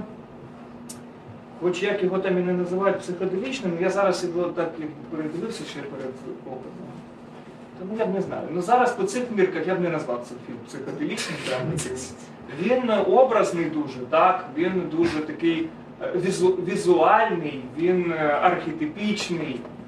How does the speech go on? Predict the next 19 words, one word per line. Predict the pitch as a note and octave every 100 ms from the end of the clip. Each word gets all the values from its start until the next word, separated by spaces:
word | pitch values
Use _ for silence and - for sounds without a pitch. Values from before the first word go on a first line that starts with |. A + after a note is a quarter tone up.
| - - - -
Це | - F3
да, | D#3+ C#3+ - -
але | - D#3+
щоб | -
сказати, | - E3
що | D#3
прям | E3 D#3+ D#3
він |
якийсь | D3 D#3
психоделічний | - - E3+ D#3+ F3+ F3+ D#3 D3+
фільм, | G#3 F#3
це, |
мабуть, | C#3 D3+ D3 C#3 D3 C#3+ -
е, | - - - - - -
занадто. | - D#3 C#3+ - - - - - - - - - - - - -
Але, | - E3 F#3+ A#3 C#4 C4+ B3+ -
е, | G3+ G3+ G#3 G3+ G3 - -
але, | F#3+ G3+ E3+ B2+ - - -
е, | D3 D3 D3